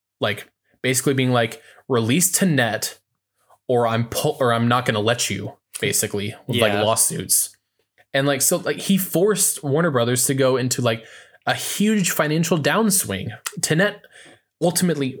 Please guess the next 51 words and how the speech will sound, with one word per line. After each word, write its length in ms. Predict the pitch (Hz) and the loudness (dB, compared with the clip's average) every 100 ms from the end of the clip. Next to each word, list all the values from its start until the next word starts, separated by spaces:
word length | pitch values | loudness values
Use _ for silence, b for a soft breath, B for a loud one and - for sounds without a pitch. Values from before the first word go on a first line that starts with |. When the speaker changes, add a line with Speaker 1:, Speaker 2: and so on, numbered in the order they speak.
| - | -8
Speaker 1:
fucking 420 | - 175 180 139 | -4 -2 0 -2
flopped 880 | 120 - - 127 147 170 - - - _ _ _ - | 0 0 0 2 2 2 0 -6 -10 _ _ _ -2
because 280 | 131 123 | 0 0
nobody 380 | 113 120 170 196 | 2 2 2 2
wanted 360 | 160 131 175 196 | 2 2 2 2
to 60 | 160 | 2
go 140 | 156 | 2
out 100 | 185 | 0
to 100 | 185 | 0
the 100 | 202 202 | 0 2
movies. 680 | 160 247 139 110 120 - - B B B B B _ _ | 2 2 0 -2 -4 -6 -10 B B B B B _ _
He 160 | - 214 | -2 0
forced 640 | - - 185 233 - - - | 0 0 0 2 0 -2 -2
their 160 | 135 127 | 0 2
hand 540 | 165 151 104 110 - _ _ | 2 2 0 -2 -6 _ _
in 120 | - 127 | -2 0
making 260 | 135 143 | 0 0
them 100 | 123 | 2
do 120 | 123 123 | 2 0
this. 180 | - | 0
Like, 260 | 120 127 - _ - | 0 -2 -8 _ -2
Chri-, 120 | - | 0
it's 180 | - - | 0 0
funny 260 | 214 233 | 2 2
that 140 | 180 - | 2 0
Christopher 320 | 170 - 147 | -2 0 0
Nolan 200 | 139 131 | 2 2
is 80 | 110 | 0
attacking 500 | 107 139 170 - 123 | -2 -2 -2 -2 0
them 300 | 120 117 123 B B B B | 0 -2 -4 B B B B
because 640 | 127 123 131 120 123 - b b _ _ _ _ _ _ | -6 0 0 2 0 -4 b b _ _ _ _ _ _
he's 340 | - - 220 185 | -6 -2 0 0
kind 380 | - 214 254 | 0 2 2
of 100 | 262 | 2
the 80 | 208 | 2
reason 400 | 202 240 233 240 | 2 2 2 2
<laughs> 40 | 214 | 2
why 140 | - | 2
they're 240 | 240 233 | 2 2
doing 440 | 196 247 302 190 143 | 2 2 2 2 0
this. 320 | 123 120 120 | 0 0 4
Speaker 2:
Yeah, 180 | 110 110 | 4 4
I 100 | 175 | 2
knew, 220 | 214 233 208 | 4 4 4
like, 240 | 190 139 | 2 0
he'd 180 | 180 156 | -4 0
feel 200 | 165 135 | 0 0
some 260 | - 139 120 | 0 0 0
type 220 | 123 107 | -4 -2
of 100 | 101 | -4
way 380 | 101 101 131 | -2 -2 -6